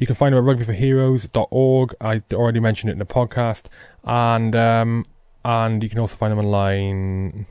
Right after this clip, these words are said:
Of course, you can find them online. You can also find them on Facebook. Rugby, number four, Heroes. Failing that, Rugby for Heroes Leamington. Stick that in the search bar and they will turn up.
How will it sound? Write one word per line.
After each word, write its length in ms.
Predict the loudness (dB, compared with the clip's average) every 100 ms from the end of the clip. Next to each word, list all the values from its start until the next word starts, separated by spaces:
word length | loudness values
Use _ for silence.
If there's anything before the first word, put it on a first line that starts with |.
| -14
Of 60 | _
course, 280 | -16 -16 -16
you 40 |
can 100 | -16
find 200 | -14 -12
them 80 | -10
online. 380 | -12 -12 -14 -16 -20 -20 -10
You 60 |
can 80 | -6
also 180 | -4 -4
find 220 | -2 -2
them 100 | -2
on 60 | -4
Facebook. 420 | -6 -8 -10 -18 -20 _ -2
Rugby, 400 | -2 0 -2 -2 -8 _
number 180 | 0 0
four, 320 | -2 -4 -4 -8 _ _
Heroes. 500 | -6 -4 -4 -8 -14 _ -20 _ _ _ _
Failing 320 | _ 4 6 4
that, 240 | 2 -2
Rugby 300 | 0 2 2
for 120 | -2
Heroes 380 | -2 0 0 0
Leamington. 440 | 2 0 0 -4 -6
Stick 280 | -4 -2
that 120 | 0 -2
in 60 |
the 60 | -4
search 340 | -2 -2 -2
bar 220 | -2 -2 -2
and 200 | -2 0
they 120 | 0
will 200 | -2 -4
turn 320 | -6 -8 -8
up. 240 | -10 -16